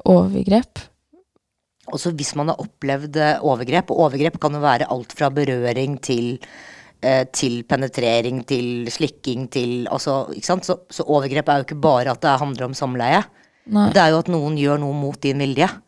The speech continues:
Speaker 1: Mm.
Speaker 2: Mm. Og har man opplevd noe sånt, så er det veldig viktig å prate med noen.
Speaker 1: Ja.
Speaker 2: Og da prø-, prøv å prate med noen du er trygg på.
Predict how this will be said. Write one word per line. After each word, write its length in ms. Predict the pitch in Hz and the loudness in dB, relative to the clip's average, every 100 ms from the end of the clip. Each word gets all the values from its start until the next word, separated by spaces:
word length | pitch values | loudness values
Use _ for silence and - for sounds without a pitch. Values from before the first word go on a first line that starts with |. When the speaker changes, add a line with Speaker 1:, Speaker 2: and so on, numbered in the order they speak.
| - | 0
Speaker 1:
Mm. 280 | 233 208 196 - - | 2 4 2 -2 -10
Speaker 2:
Mm. 220 | 170 151 143 143 - | -4 -2 -4 -8 -6
Og 180 | 202 185 | 0 2
har 100 | 160 | 2
man 140 | 160 165 | 0 -4
opplevd 320 | - - 143 | -8 -4 -2
noe 80 | 156 | -2
sånt, 180 | 160 175 | -2 2
så 40 | |
er 80 | 156 | 2
det 80 | 160 | 2
veldig 160 | 151 139 | 0 -2
viktig 200 | 120 - | -6 -2
å 40 | |
prate 320 | - 120 - 123 | 0 0 -4 -10
med 80 | |
noen. 240 | 139 156 - _ - | -8 -8 -12 _ 2
Speaker 1:
Ja. 200 | 220 - - - _ _ _ - | 4 4 -2 -20 _ _ _ -12
Speaker 2:
Og 80 | 185 | 0
da 160 | 165 175 | 2 2
prø-, 400 | 170 - 156 151 | 0 0 2 2
prøv 180 | - 165 | 0 -2
å 60 | 156 | 2
prate 280 | 151 123 156 | 2 2 -2
med 80 | |
noen 220 | 156 139 135 | -2 -2 -4
du 100 | 143 | -2
er 80 | 147 | -2
trygg 320 | - 151 117 117 | -2 -4 -4 -2
på. 140 | 165 | 0